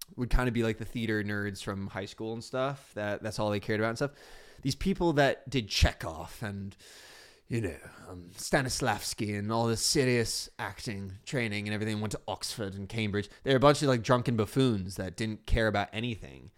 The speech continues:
They, they didn't wanna hear about acting. They,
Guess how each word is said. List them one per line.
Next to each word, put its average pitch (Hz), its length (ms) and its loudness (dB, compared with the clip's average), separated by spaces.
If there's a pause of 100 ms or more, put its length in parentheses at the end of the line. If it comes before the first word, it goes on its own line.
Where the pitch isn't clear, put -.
(280)
They, 123 400 8 (600)
they 139 100 2
didn't 170 300 6
wanna 120 240 2
hear 110 160 0
about 95 180 -4
acting. 95 540 -12
They, 127 280 0